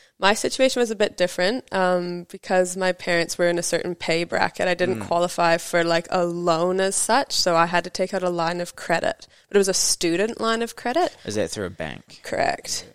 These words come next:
Speaker 1: So it's, um, a student line of credit means it's, like, interest-free
Speaker 2: Mm-hmm.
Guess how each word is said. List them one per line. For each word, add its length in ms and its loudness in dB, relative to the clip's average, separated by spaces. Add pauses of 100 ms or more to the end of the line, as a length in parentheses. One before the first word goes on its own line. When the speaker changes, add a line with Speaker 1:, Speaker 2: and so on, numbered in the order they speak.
Speaker 1:
So 240 8
it's, 300 6
um, 160 2
a 60 -2
student 380 2
line 160 4
of 80 0
credit 280 2
means 240 0
it's, 280 0
like, 180 -6
interest-free 1160 -2
Speaker 2:
Mm-hmm. 280 -20